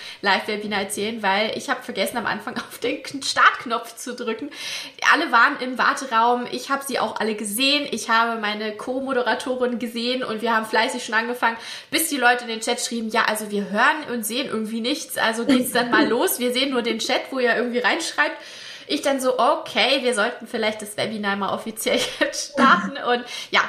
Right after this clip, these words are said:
Speaker 1: es kann immer irgendwas schiefgehen, ne? Aber letztendlich kann man nur lachen drüber und, äh, hinterher charmant einfach weitermachen. Und, ähm, ja,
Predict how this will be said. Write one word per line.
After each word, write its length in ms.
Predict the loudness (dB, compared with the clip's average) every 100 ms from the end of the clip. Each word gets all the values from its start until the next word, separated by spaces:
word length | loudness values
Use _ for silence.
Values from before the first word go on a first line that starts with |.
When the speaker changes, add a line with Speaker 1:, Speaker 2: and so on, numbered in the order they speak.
| -2
Speaker 1:
es 100 | -10
kann 160 | -8
immer 220 | -4 -4 -4
irgendwas 360 | -4 -6 -6
schiefgehen, 360 | -8 -8 -10 -2
ne? 140 | 0
Aber 240 | 2 2 0
letztendlich 480 | -4 -2 -2 -2 -4
kann 160 | -2 0
man 160 | 0
nur 120 | 0
lachen 320 | 0 0 -2 -8
drüber 440 | -6 0 0 2
und, 240 | -2 -4 -2
äh, 180 | -2
hinterher 480 | -2 -4 -4 0 -2 -4 -12 -8
charmant 520 | 0 2 4 2 0
einfach 340 | -2 -2 -2 0
weitermachen. 720 | 0 0 -2 -2 -2 -4 -4
Und, 400 | -4 -4 -6 -8
ähm, 420 | -6 -6 -10 -6
ja, 160 | -2 -2